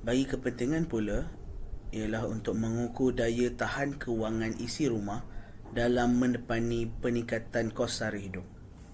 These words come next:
Lima perpuluhan dua perpuluhan satu pula iaitu analisis mengikut status pekerjaan. Kestabilan aliran tunai, kumpulan pelajar dan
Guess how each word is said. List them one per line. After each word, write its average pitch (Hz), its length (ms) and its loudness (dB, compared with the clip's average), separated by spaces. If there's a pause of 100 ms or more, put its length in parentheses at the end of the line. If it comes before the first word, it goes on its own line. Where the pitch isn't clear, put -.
(1700)
Lima - 160 -20
perpuluhan 107 640 -2
dua 113 160 4
perpuluhan 104 560 -2
satu 104 400 0
pula 92 320 -4 (240)
iaitu 107 400 -2
analisis 107 720 0
mengikut 104 560 -4
status - 560 -4
pekerjaan. 107 560 -4 (1040)
Kestabilan 143 720 4
aliran 120 400 2
tunai, 110 560 0 (520)
kumpulan 165 580 4
pelajar 139 640 2 (160)
dan 117 380 2